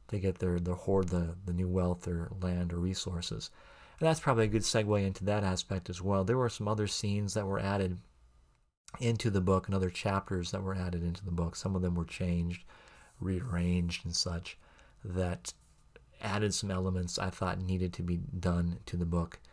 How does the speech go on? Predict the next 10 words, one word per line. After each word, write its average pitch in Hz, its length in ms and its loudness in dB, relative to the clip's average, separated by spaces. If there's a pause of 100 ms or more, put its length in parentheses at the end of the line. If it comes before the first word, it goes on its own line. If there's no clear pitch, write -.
(460)
and 95 100 -2
gave 92 160 2
us 87 100 0
some 92 160 -2
foundation. 90 580 2
For - 160 -2
instance, 101 460 0
we 104 120 0
never 104 300 2
had 92 480 0